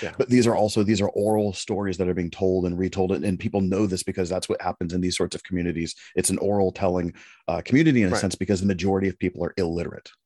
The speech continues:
Speaker 1: M-, maybe so. Yeah. It's a, it's an oral community, but the gospel makes its way to our city. We
Speaker 2: Mm-hmm.
Speaker 1: copy it and send it off
Speaker 2: Mm-hmm.
Speaker 1: to your city.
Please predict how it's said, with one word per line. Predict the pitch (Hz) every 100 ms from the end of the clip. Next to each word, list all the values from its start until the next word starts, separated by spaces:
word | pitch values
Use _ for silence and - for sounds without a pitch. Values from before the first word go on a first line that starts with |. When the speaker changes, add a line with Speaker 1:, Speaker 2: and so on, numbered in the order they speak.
| _ _ _ _ _ _ _ _ -
Speaker 1:
M-, | 254 233
maybe | 190 208 202
so. | 208 165
Yeah. | 190 180 147 - _ _ _ _ _
It's | 208 -
a, | 175
it's | 165 -
an | 156
oral | 127 202 208
community, | 202 190 175
but | 151 151 _ _ _ _ _ _ _ _ _ _
the | 165
gospel | 151 170 180 196
makes | 165 170 165
its | 147
way | 160
to | 151
our | 139 165 185
city. | - 156 147 147 147 175
We | 151 190
Speaker 2:
Mm-hmm. | 90
Speaker 1:
copy | 160 143 151 139
it |
and | -
send | - 104
it |
off | 98
Speaker 2:
Mm-hmm. | 90
Speaker 1:
to |
your | 123 127
city. | 120 101 -